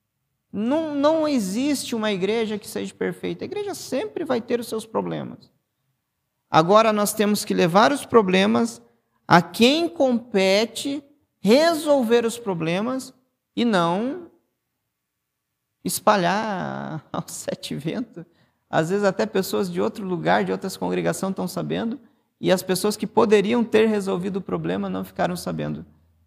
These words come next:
da questão. Né? Então, esse deve ser o nosso cuidado com a murmuração. Eu sei, a Bíblia diz que o,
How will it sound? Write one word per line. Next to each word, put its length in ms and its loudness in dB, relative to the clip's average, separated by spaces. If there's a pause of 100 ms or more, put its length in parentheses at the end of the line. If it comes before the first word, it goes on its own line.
(140)
da 140 2
questão. 440 -8 (1160)
Né? 220 -8
Então, 400 -4 (460)
esse 440 2
deve 240 2
ser 240 0
o 40 0
nosso 300 0
cuidado 680 0 (640)
com 200 4
a 60 4
murmuração. 920 -2 (1200)
Eu 140 4
sei, 500 4
a 40 2
Bíblia 280 0
diz 260 -4
que 140 -8
o, 80 -2